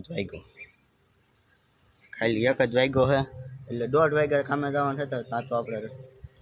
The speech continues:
હળવું હળવું ઘરે પહોંચી જાવ, ઘડીક ફોન ઘુમડશું ઘરેથી. Finally ભાઈ આજ બીજો દિવસ ઉગી ગયો છે અને મસ્ત મજાની સવાર પડી ગઈ છે. કારણ કે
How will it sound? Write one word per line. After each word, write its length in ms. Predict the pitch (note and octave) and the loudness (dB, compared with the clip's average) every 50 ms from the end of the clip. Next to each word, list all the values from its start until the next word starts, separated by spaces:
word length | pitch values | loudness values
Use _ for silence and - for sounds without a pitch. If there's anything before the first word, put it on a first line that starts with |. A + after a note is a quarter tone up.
| - - | -6 0
હળવું 220 | A#2 B2 C3 C3 B2+ | 0 2 2 2 2
હળવું 160 | B2 B2 A2 A#2+ | 0 0 0 2
ઘરે 140 | C3+ C#3+ C3+ - | 2 2 2 2
પહોંચી 260 | D3 D#3 D#3 D#3 D3 D3 | 0 0 0 0 0 2
જાવ, 100 | C#3+ B2+ G#2 | 0 2 0
ઘડીક 200 | A#2+ A#2+ A#2+ A2 _ - | -2 -2 -2 -6 _ -2
ફોન 160 | C#3+ C#3+ D3 C#3 C3 | -2 0 0 0 -2
ઘુમડશું 420 | C#3+ D3 D3+ D3 C#3 - D3 C3 C3 | -2 -2 -2 -2 -2 -2 -4 -2 0
ઘરેથી. 400 | C3+ C#3 C#3 C3 C3 C3+ C3+ - - - _ _ _ - - - - _ _ _ - | 0 0 -2 -2 -4 -6 -8 -10 -14 -20 _ _ _ -20 -20 -20 -20 _ _ _ -2
Finally 440 | C#3 D3+ F3+ F#3+ G3+ G3 F#3+ G3 F#3 E3 | 0 2 2 2 2 2 2 2 2 4
ભાઈ 160 | F3 E3+ E3+ | 4 4 4
આજ 100 | E3+ D#3 D3 C3+ | 4 2 0 0
બીજો 220 | D3+ D#3+ D#3+ E3+ E3 D3 D3+ | 0 2 4 4 2 4 2
દિવસ 280 | D3+ D#3 D#3+ D3 B2+ C3+ | 2 2 2 2 2 0
ઉગી 200 | C#3+ C#3+ D3 C#3 B2+ | -2 -2 -2 -2 -2
ગયો 120 | C#3+ C3+ C3+ | -2 -4 -2
છે 60 | D3 C#3 | -4 -4
અને 100 | D3 D3 B2 A2+ | -4 -4 -4 -4
મસ્ત 220 | A#2 B2+ - - - - C3 B2+ | -4 -6 -6 -10 -14 -8 -6 -6
મજાની 380 | A#2+ A#2 B2+ B2 A#2+ A#2+ A2+ - - | -4 -4 -4 -4 -4 -6 -8 -8 -4
સવાર 300 | C3 B2+ C3+ C3 C#3+ C3 B2 | -2 2 4 4 4 2 0
પડી 240 | C#3 D3 D3 D3+ D3+ D3+ | -2 -2 -2 -2 -4 -4
ગઈ 140 | D#3 D3+ D3 C#3+ | -4 -4 -4 -4
છે. 100 | C#3 D3+ D3+ C#3+ _ _ _ _ _ _ _ _ - - _ _ | -6 -6 -6 -8 _ _ _ _ _ _ _ _ -20 -20 _ _
કારણ 200 | - A#2 A#2 A#2 A2+ | -6 -6 -6 -6 -4
કે 80 | - | -6